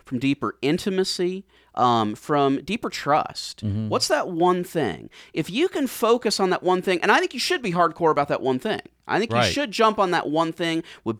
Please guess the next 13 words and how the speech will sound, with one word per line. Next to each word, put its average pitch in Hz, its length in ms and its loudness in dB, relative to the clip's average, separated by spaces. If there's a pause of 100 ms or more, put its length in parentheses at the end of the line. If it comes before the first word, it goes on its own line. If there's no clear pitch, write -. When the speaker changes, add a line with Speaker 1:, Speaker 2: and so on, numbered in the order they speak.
Speaker 1:
both 202 300 6
feet, - 420 -4
Speaker 2:
Right. 107 100 0
Speaker 1:
everything 175 400 2
you've 190 200 -4
got, 175 260 4
with 113 100 -6
the 110 60 -4
Lord's 147 380 0
strength 160 480 -6 (240)
fueling 180 500 0
that 131 160 -4
process. 143 540 0